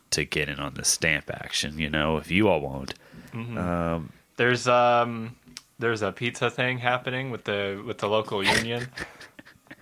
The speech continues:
Speaker 1: A pizza thing with, you know, the local union.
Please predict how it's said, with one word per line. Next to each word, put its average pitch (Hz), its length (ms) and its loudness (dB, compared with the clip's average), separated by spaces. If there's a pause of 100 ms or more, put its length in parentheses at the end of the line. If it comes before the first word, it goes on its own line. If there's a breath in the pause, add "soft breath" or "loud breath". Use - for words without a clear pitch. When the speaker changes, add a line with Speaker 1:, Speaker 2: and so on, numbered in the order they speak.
(1040 loud breath)
Speaker 1:
A 110 220 6
pizza 107 400 4
thing 87 380 2
with, 80 340 0 (400)
you 107 180 2
know, 85 300 4
the 87 300 6
local 90 340 4
union. 82 300 0